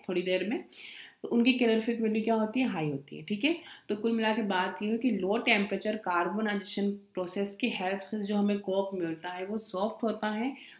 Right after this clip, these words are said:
उसके अंदर volatile material भी five to fifteen percent होता है, जिसका यूज़ हम metallurgical process के अंदर नहीं कर सकते हैं, और सिर्फ इसका यूज़ हम domestic purpose के लिए कर सकते हैं, और ये smokeless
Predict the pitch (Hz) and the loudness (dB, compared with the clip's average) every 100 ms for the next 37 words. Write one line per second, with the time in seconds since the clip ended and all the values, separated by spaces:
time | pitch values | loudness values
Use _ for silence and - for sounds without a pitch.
0 | - 196 202 208 208 185 185 185 202 196 | -6 -4 -2 0 2 2 0 2 2 4
1 | 190 175 185 180 190 196 - 202 247 269 | 2 0 -2 0 -2 -4 -6 -2 0 0
2 | - - - - 202 214 240 233 202 - | -6 -20 -12 2 4 4 0 0 -2 -2
3 | 214 214 214 226 220 214 214 214 220 240 | 0 0 0 0 0 0 0 0 2 2
4 | 262 202 202 196 - 226 220 180 208 247 | 0 0 -2 -2 0 2 2 2 2 2
5 | 208 226 214 180 196 202 202 208 185 185 | 2 2 0 0 0 0 0 -2 -2 -2
6 | 196 196 202 202 180 175 208 202 208 214 | -4 -2 0 0 0 -2 0 0 0 -2
7 | 202 - 220 226 302 339 - - - 165 | -6 -4 -2 2 0 0 -10 -20 -6 2
8 | 196 247 254 - - - - 262 262 220 | 4 2 0 -12 -12 -4 4 6 6 4
9 | 220 202 202 240 208 165 165 - 202 175 | 4 6 6 6 4 2 0 -2 -4 -4
10 | - 175 - 190 190 190 196 208 202 233 | -4 -6 -2 -2 -2 -2 -2 -4 -4 -2
11 | 262 262 277 269 214 202 208 311 - | 2 2 2 2 -2 0 0 -2 -2